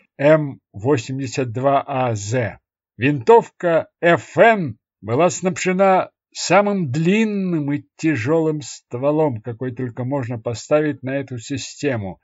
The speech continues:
отлаженным спусковым механизмом и оптическим прицелом от снайперской винтовки М двадцать четыре.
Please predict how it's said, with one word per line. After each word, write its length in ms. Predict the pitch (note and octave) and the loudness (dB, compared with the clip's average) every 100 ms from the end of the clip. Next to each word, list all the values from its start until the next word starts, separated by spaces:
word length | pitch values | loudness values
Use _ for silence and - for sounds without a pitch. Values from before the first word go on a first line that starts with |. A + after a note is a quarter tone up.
| _ | _
отлаженным 920 | A2+ A2+ C3+ E3 D#3+ D3+ D#3 D3 A#2+ _ _ | -8 -4 4 4 4 0 -2 -2 -6 _ _
спусковым 720 | - - C#3 - D3 D3+ C#3 | -16 -8 -6 -2 0 0 0
механизмом 840 | C3 A#2+ A#2 B2+ G#3+ F3 G3+ F#3+ D#3+ _ _ | -4 -4 -2 0 -2 -2 -4 -6 -8 _ _
и 80 | D#3 | 2
оптическим 880 | D3+ D3+ - F3 - D3 - D#3+ B2 - | 2 0 -6 -6 -6 -8 -6 -6 -6 -4
прицелом 840 | D3 D3 - C3+ C3 A#2 G2 E2+ _ | -2 -2 -4 -2 0 0 -4 -8 _
от 160 | A#2 A#2+ | -8 -6
снайперской 800 | - C#3 C#3+ A2 A#2+ A2+ - A2+ | -4 0 0 -2 -8 -8 -6 -6
винтовки 720 | A#2 G#2 - E3+ - C#3+ B2 - | -4 -4 -2 -4 -4 -10 -10 -4
М 260 | D3 D3 | -4 -4
двадцать 560 | A2+ A2+ B2 - - A#2+ | -6 -4 -4 -6 -12 -12
четыре. 640 | - B2 - G#2 F#2 E2+ | -10 -12 -10 -12 -12 -16